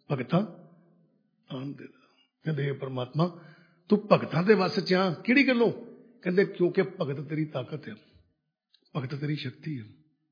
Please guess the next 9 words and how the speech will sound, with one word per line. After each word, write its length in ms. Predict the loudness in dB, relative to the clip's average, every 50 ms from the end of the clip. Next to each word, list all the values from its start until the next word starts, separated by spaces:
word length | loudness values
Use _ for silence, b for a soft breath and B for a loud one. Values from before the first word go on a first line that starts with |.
| _ _ _ _ _ _ _ _ _ _ _ _ _ _ _ _ _ _ _ _ _ _ _ _ _ _ _ _ _ 4
ਹੁਣ 340 | 6 6 6 4 -2 -8 -2 -2
ਇੱਥੇ 200 | -2 0 2 2
ਗੱਲ 220 | 2 2 2 2
ਸਮਝਣ 340 | 0 -2 -2 0 2 2 0
ਵਾਲੀ 240 | 0 -2 -4 -6 -12
ਹੈ। 60 | -16 -20 -20 -20 _ _ _ _ _ _ _ _ _ _ _ _ _ _ _ _ _ _ _ _ _ _ _ _ _ _ _ _ _ _ _ _ _ _ _ _ _ _ _ 6
ਤਾਣ 380 | 6 8 8 8 6 4 4 4
ਹੁੰਦੇ 380 | 4 4 4 4 4 2 2
ਹੋਏ 340 | 0 0 0 0 0 0 0